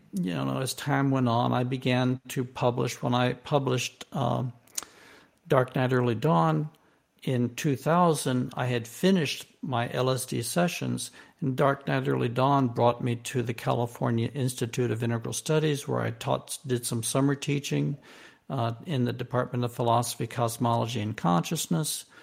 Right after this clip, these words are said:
And then I went to, uh, the, I was the director of education or transformative learning at ions at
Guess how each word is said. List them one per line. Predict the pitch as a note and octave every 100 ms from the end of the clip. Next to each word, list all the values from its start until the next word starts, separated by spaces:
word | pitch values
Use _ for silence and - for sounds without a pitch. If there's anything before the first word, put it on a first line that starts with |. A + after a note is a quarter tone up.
| - - -
And | C#3
then | C3+ C#3
I | C3+
went | C3 C3 B2+ -
to, | - C3+ B2 A#2+ C3 -
uh, | D3 A#2 B2 - -
the, | A#3+ C3+ A#2 A2+ A#2+
I | -
was | B2 B2 A#2
the |
director | A#2+ B2+ B2+ -
of | A#2+
education | A#2+ B2 - D3 D3+ D3+ D3+ C3+ C3+ - - _ -
or | A2+
transformative | A2 C3 A#2+ - C3+ A#2+ A#2+ A2+
learning | B2+ C#3+ C#3+ A#2+
at | A2
ions | C#3+ D3+ E3+ A#2+ A2+ B2
at | A#2